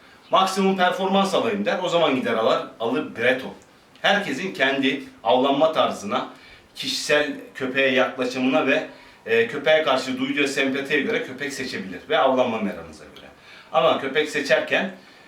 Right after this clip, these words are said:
e, bunları göz ardı etmeyin ve köpeğin eğitimde ne derece başarılı olduğu ve gerisinde atalarının neler yaptığına mutlaka dikkat edin.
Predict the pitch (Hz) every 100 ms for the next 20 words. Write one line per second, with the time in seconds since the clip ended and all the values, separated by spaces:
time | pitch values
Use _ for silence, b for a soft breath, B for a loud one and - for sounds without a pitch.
0 | B 113 113 107 107 107 127 143 151 147
1 | 143 139 127 113 101 151 160 170 180 196
2 | - - 101 117 120 131 131 135 135 120
3 | 104 110 120 117 131 131 123 131 139 117
4 | 113 107 104 101 104 107 101 127 135 101
5 | 113 127 127 131 131 131 - B B _
6 | _ _ - 135 131 127 123 120 107 123
7 | 143 131 117 - 117 139 143 - 104 143
8 | 117 117 - 95 - -